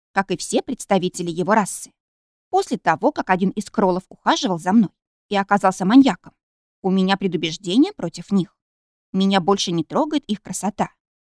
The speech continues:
а наоборот, скорее пугает. Все чаще я ловила себя на мысли, что выхватываю из толпы змейсов. Их очень мало, но внешность у них примечательная. Темноволосые,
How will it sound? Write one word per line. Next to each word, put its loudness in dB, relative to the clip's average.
а 0
наоборот, 2
скорее 0
пугает. 0
Все -4
чаще 0
я 0
ловила 0
себя -2
на 2
мысли, 2
что -2
выхватываю 0
из -10
толпы -2
змейсов. 4
Их -8
очень 0
мало, 4
но 2
внешность 0
у 0
них 2
примечательная. -2
Темноволосые, 0